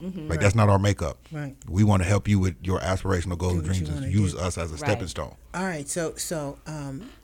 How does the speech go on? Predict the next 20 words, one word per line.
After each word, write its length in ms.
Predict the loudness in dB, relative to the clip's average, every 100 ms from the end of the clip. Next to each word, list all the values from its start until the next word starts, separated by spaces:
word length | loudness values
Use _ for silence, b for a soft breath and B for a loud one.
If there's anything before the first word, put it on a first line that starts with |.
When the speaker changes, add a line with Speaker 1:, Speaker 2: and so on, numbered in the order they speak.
| -14
Speaker 3:
um, 480 | -10 -10 -10 -12 -16 -20 -20 -14 -8
My 180 | -6
Region 500 | -4 -4 -4 -6 -6
Wins 640 | -4 -4 -4 -6 -8 -12 -14 b b b -12
is 160 | -8
having 340 | -6 -4 -4 -6
a 160 | -6 -10 -8
Go 440 | -6 -4 -2 -4 -6 -12 -8
Green 480 | -4 -2 -2 -4 -6
Happy 760 | -10 -8 -4 -4 -6 -8 -10 -12
Hour. 480 | -10 -10 -12 -18 -20 -14
Speaker 2:
Yes, 240 | -10 -6 -2
yes. 300 | -2 -2 -10 -12 -6
Speaker 3:
November 500 | -4 -4 -6 -6 -8
tenth, 600 | -6 -4 -4 -6 -10 -20 b b b b b
four 380 | -14 -4 -4 -4
thirty 400 | -6 -6 -6 -8
to 120 | -10
six 360 | -10 -8 -10 -10
P 260 | -8 -8